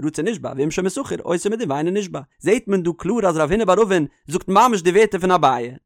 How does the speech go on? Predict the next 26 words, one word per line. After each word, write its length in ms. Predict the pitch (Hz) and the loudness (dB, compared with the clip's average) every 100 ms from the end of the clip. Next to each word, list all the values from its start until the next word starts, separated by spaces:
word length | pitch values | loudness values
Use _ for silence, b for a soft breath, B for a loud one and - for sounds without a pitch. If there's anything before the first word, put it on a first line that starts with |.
| - | -4
און 80 | 147 | 0
מלאך 240 | 135 131 | 0 0
ראובן 220 | 131 202 | -2 -4
זאגט 200 | 156 156 | -6 -4
ראובן, 200 | 175 160 | -2 2
ניין, 140 | 175 233 _ - 190 | 0 0 _ -2 0
הכה 160 | 262 277 | 2 0
במעשה 280 | 233 185 156 | 2 4 2
זקנים, 280 | - 240 | 2 0
כי 120 | 196 180 | 2 0
אנשי 200 | 151 160 | 0 -4
קדם 460 | - 240 277 233 | -6 -2 2 4
ונישט 300 | 180 170 247 | 4 0 0
בא. 120 | 151 117 - - | -4 -8 -10 -4
פשט 200 | 202 180 | -2 -2
זאגט 180 | 170 | -2
ראובן, 200 | 214 269 | -2 2
די 320 | 190 196 339 - | 2 4 2 -2
ציאה 340 | - 247 214 | -4 0 0
פון 160 | - 175 | 2 0
רב 80 | |
הונא 140 | 165 247 | 0 0
בר 100 | 208 | 0
ראובן 220 | 220 214 | 0 0
רעדט 220 | 190 247 | -2 -4
זיך, 360 | 185 156 - | -2 -4 -4